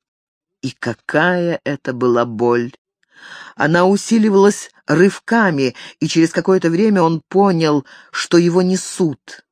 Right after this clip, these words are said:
Каждый шаг вызывал очередной взрыв мучительных страданий. Реми то приходил в себя, то впадал в забытьё, но боль не проходила.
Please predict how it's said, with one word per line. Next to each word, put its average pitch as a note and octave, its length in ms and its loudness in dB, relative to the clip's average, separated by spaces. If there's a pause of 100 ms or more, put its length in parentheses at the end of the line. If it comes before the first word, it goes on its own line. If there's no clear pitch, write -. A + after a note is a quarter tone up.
(460)
Каждый E3 540 0
шаг D3+ 360 -4
вызывал D3 540 0 (180)
очередной D3+ 640 -2
взрыв C#3+ 540 -2
мучительных E3 640 -6
страданий. C#3+ 800 -2 (320)
Реми C#3 420 0
то B2+ 160 -4
приходил B2+ 460 -2
в - 80 -10
себя, E3 580 -2
то C3+ 160 -2
впадал C3 480 -4
в C3 40 -8
забытьё, C3 760 -2 (640)
но D3+ 420 2 (300)
боль D#3+ 440 2
не E3+ 120 0
проходила. B2+ 840 -4